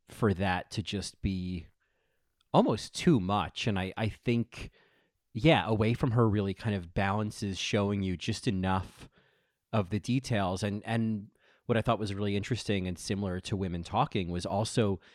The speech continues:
finding these small beats, these humorous beats throughout,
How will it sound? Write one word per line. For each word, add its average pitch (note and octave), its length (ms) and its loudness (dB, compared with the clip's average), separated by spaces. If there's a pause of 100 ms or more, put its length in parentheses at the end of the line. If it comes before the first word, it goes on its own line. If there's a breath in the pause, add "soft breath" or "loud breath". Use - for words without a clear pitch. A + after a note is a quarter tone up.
finding A#2+ 500 0
these G2 160 -4
small G#2 540 -2
beats, G2 420 -6
these G#2 180 -6
humorous A2+ 580 -2
beats B2 440 -4
throughout, G#2 520 0